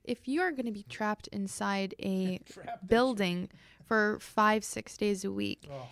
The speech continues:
Speaker 1: and they want to raise people who care about the environment, well, how are you gonna care about an environment you don't know about? That's why s-, I think forest school is so important, because we are supposed to, um,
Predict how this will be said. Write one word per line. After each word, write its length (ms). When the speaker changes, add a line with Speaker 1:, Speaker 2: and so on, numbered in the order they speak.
Speaker 1:
and 400
they 160
want 300
to 200
raise 360
people 320
who 120
care 200
about 240
the 120
environment, 480
well, 80
how 140
are 60
you 80
gonna 140
care 200
about 280
an 100
environment 460
you 80
don't 180
know 140
about? 300
That's 260
why 140
s-, 180
I 140
think 300
forest 260
school 240
is 320
so 300
important, 480
because 320
we 160
are 140
supposed 480
to, 220
um, 280